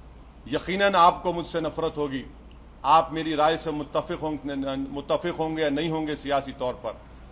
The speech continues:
मगर मैं आपको मुतनब्बे कर रहा हूं कि आप देख लीजिए, मेरी एक एक बात सच साबित होगी। ये तमाम चीजें होने वाली हैं इस मुल्क में, और ये हम समझते हैं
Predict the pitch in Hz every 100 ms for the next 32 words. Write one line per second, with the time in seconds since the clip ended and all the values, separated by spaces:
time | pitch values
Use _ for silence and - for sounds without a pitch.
0 | - - 120 139 151 143 160 156 156 160
1 | 156 147 135 151 147 151 156 151 139 147
2 | 135 117 - - - - - - - -
3 | - - 143 143 135 - - - - 131
4 | 156 127 147 185 175 175 156 165 160 160
5 | 160 160 123 113 156 165 - 151 - 135
6 | 131 123 110 98 - - - - - -
7 | - - - - 113 143 165 160 151 175
8 | 180 143 160 165 151 156 160 151 160 165
9 | 147 135 151 156 151 175 190 - - -
10 | - - - - 139 156 156 147 - -
11 | - - - - - - - - 131 139
12 | 180 185 170 - - - - - 147 165
13 | 165 175 170 190 156 135